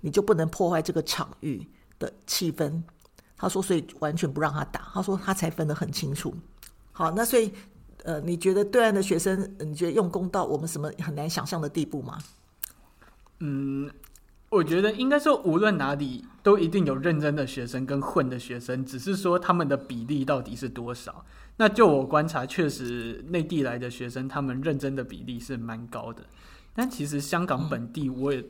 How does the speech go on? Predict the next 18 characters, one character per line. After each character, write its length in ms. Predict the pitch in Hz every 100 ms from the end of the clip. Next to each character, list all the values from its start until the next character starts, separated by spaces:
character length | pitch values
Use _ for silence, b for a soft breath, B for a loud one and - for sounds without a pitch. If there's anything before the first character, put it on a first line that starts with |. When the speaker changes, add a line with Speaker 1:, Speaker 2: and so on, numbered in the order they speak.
| -
Speaker 2:
就 160 | 269
我 160 | 165 131
的 140 | 120
观 200 | 127 147
察， 160 | 156 131
我 140 | 147
也 60 | 135
觉 220 | 127 127
得 180 | 127 123
香 320 | 120 - 160
港 320 | 160 120 117 110
也 100 | 123
是 300 | 120 139 131
非 240 | 131 147
常 200 | 139 120 120
认 180 | 127
真 260 | 120 - 113
的。 140 | -